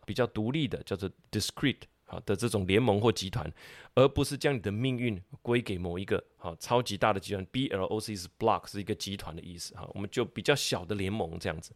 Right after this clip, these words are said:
所以当美国专注在对抗中国跟俄罗斯两大强权的时候，哈，那这个可以在二零二二年这个杰克苏利文他在记者会上面公布的这个美国国家安全战略，你就可以，里面可以看到，他说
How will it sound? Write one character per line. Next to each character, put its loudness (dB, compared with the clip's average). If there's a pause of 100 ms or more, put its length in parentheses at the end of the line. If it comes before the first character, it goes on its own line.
所 2
以 6 (140)
当 4
美 4
国 6 (560)
专 6
注 0
在 4
对 2
抗 2
中 2
国 -2
跟 2 (100)
俄 6
罗 0
斯 -4
两 0
大 0
强 -2
权 -4
的 -8
时 -8
候， -6
哈， -12
那 0
这 -2
个 4
可 4
以 6
在 6
二 8
零 4
二 6
二 6
年 0
这 0
个 2
杰 0
克 4
苏 0
利 4
文 4
他 2 (360)
在 2
记 0
者 4
会 8
上 6
面 6
公 8
布 4
的 6
这 4
个 6
美 4
国 4
国 4
家 6
安 4
全 2
战 4
略， 4
你 -2
就 -4
可 0
以， 2
里 -4
面 0
可 0
以 0
看 -2
到， 0
他 0
说 2